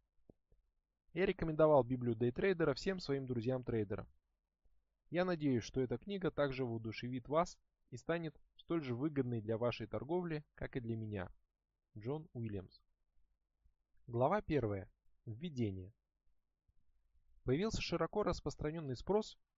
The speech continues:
на изучение чтения ленты или чтение последовательности сделок по акциям. Тысячи трейдеров, кто работает на фондовом рынке сейчас, признают факт, что рынок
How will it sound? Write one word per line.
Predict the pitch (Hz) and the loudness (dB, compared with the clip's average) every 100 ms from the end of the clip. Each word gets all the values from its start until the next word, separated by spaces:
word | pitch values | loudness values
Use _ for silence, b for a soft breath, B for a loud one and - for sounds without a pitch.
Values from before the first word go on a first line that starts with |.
| - | -10
на | 131 | -4
изучение | 120 135 196 208 175 | -4 -2 -4 -2 -2
чтения | - - 156 143 | -2 -2 0 2
ленты | 139 131 101 - 101 - _ _ | 2 2 2 -2 -12 -14 _ _
или | - 170 | -6 -4
чтение | 139 - 180 196 170 | -4 -2 0 2 0
последовательности | - 127 120 151 139 131 123 110 - | -2 -4 -2 0 -2 -2 -6 -6 -6
сделок | 110 110 151 147 - | -6 -2 0 -2 -4
по | - 123 | -6 -4
акциям. | - 104 - - 92 _ _ _ _ _ _ _ _ _ _ | 0 -2 -2 -10 -10 _ _ _ _ _ _ _ _ _ _
Тысячи | 156 - - | -6 -4 -2
трейдеров, | 127 196 214 160 104 _ | 0 2 4 2 0 _
кто | - 131 | -4 0
работает | 127 143 135 117 | 2 2 0 0
на | 120 | -4
фондовом | 120 139 117 110 | -4 -2 0 0
рынке | 117 123 107 104 | 0 -2 -4 -8
сейчас, | 110 - 110 - - _ _ _ _ - | -10 -4 -4 -6 -14 _ _ _ _ -4
признают | 127 180 196 175 - | -2 0 0 0 0
факт, | 127 101 - - _ | 0 0 -2 -20 _
что | - - 123 | -14 -6 -2
рынок | 196 156 - | -2 -2 -6